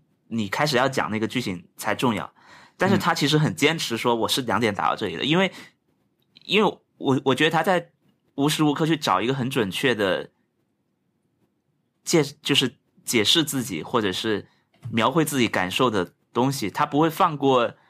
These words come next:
Speaker 1: 任何一个去解释自己的可能产生误差的东西。
Speaker 2: 嗯。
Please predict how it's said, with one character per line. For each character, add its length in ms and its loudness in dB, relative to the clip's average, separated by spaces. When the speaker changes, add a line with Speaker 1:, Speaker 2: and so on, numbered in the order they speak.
Speaker 1:
任 180 2
何 140 0
一 120 -2
个 360 0
去 280 2
解 260 0
释 180 2
自 140 -6
己 140 0
的 340 -4
可 160 0
能 140 2
产 180 -2
生 160 -2
误 140 -2
差 200 0
的 120 0
东 180 -2
西。 240 -8
Speaker 2:
嗯。 20 -20